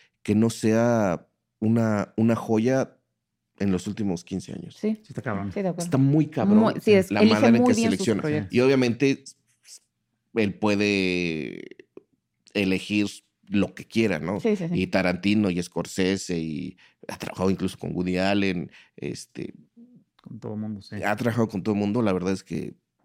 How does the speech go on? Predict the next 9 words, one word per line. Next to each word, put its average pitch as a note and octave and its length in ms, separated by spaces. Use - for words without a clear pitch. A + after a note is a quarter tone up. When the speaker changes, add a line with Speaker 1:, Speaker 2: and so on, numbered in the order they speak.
Speaker 1:
es, - 380
es, - 300
es F#2 100
maravilloso. C#2 640
Y, F3+ 480
eh, G#2 640
por F2+ 120
otro G#2 180
lado, G2 480